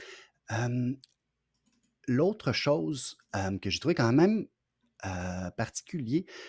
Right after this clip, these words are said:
c'est qu'il y a seulement une brèche sur trois qui est découverte par l'équipe interne des entreprises.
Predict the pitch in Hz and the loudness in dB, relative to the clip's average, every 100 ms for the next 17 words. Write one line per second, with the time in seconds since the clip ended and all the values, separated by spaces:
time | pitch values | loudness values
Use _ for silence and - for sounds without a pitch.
0 | - - 117 - 120 - 196 180 190 202 | -8 -2 0 2 2 4 4 6 4 2
1 | 180 _ _ _ - 185 185 175 135 _ | -4 _ _ _ 4 6 4 0 -4 _
2 | _ - 117 156 - - - 95 156 196 | _ -2 2 2 2 -2 -4 -6 -2 -2
3 | - _ _ - 110 95 - - 123 156 | -6 _ _ 0 2 6 4 4 4 4
4 | - - 104 101 107 110 135 - 117 98 | 0 4 4 6 4 4 2 0 0 0
5 | - 107 101 90 85 _ _ - 98 98 | -2 -2 -4 -8 -12 _ _ -6 -4 -4
6 | - 90 - 80 - - | -6 -12 -12 -14 -14 -14